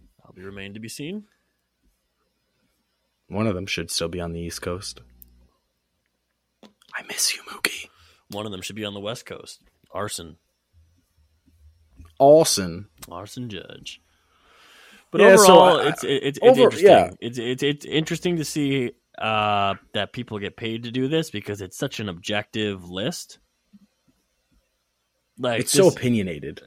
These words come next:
Speaker 1: uh, excuse me. It's such a subjective list is what I was trying to
Speaker 2: Yeah,
Speaker 1: say.
Speaker 2: there you go.
Speaker 1: It, it's so subjective, these rankings, but, I mean, for the most part, I'd say, yeah, I mean, I, I, I somewhat agree with those. It doesn't really matter, but,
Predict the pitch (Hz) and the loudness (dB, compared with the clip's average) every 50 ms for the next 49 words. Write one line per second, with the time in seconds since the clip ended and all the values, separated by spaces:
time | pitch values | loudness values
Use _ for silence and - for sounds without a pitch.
0 | _ - - 123 - - 123 - - 123 110 101 92 87 87 - 98 104 - 160 | _ -8 -8 -8 -8 -8 -12 -10 -8 -10 -10 -8 -10 -10 -10 -12 -12 -10 -8 -8
1 | 147 - 113 - - 110 95 - - 113 107 - - - 85 73 73 - - - | -6 -6 -8 -12 -12 -12 -12 -8 -4 -4 -4 -4 -6 -14 -14 -14 -14 -18 -16 -16
2 | - - - _ - - - - - - - - - 82 - 107 107 80 73 - | -18 -20 -20 _ -20 -20 -20 -20 -18 -18 -18 -18 -18 -14 -8 -6 -6 -6 -6 -6
3 | 82 73 62 60 62 65 - 87 104 - - - 143 143 139 - 120 101 - 110 | -10 -10 -10 -10 -12 -14 -14 -14 -14 -12 -6 -2 -2 -2 -2 -4 -10 -8 -6 -4
4 | 110 110 - - 120 123 123 117 113 - _ _ _ _ _ _ _ _ _ _ | -4 -4 -4 -6 -6 -6 -6 -6 -10 -18 _ _ _ _ _ _ _ _ _ _
5 | _ _ _ _ _ _ _ _ _ _ _ - - 113 110 107 110 110 110 110 | _ _ _ _ _ _ _ _ _ _ _ -12 -10 -10 -8 -8 -8 -6 -6 -6
6 | 110 131 135 139 143 131 107 107 110 104 95 92 87 - _ _ _ _ _ _ | -6 -6 -6 -4 -4 -6 -8 -8 -6 -4 -4 -4 -6 -8 _ _ _ _ _ _
7 | _ _ _ _ _ _ - 147 143 139 135 156 151 156 156 156 156 156 156 - | _ _ _ _ _ _ -8 -4 -4 -4 -2 -2 -2 0 2 4 4 4 2 4
8 | - 185 180 180 170 165 165 - 180 170 175 175 175 180 175 175 170 165 160 156 | 2 4 4 4 2 0 -2 -2 -4 -2 -2 -2 -2 -2 -2 -4 -4 -4 -6 -6
9 | 151 143 139 139 139 123 - - 135 135 135 127 139 _ - 135 139 131 131 131 | -6 -8 -10 -12 -14 -14 -12 -10 -8 -8 -8 -8 -12 _ -10 -10 -8 -8 -10 -14
10 | _ - 131 135 135 135 127 _ - - - 110 107 107 101 98 - 101 98 95 | _ -14 -12 -12 -10 -12 -14 _ -20 -14 -12 -10 -10 -8 -10 -10 -10 -8 -10 -10
11 | 98 98 - 95 101 101 104 107 110 - - - - 107 92 95 90 95 98 _ | -10 -8 -8 -8 -8 -8 -8 -10 -14 -16 -20 -20 -20 -18 -18 -18 -18 -20 -20 _
12 | _ _ _ - 95 92 101 101 95 95 92 92 90 90 90 92 90 87 87 87 | _ _ _ -18 -14 -8 -8 -8 -8 -8 -10 -10 -10 -10 -10 -8 -8 -8 -8 -8
13 | 92 98 104 101 92 90 85 87 - | -8 -8 -10 -10 -12 -12 -12 -12 -14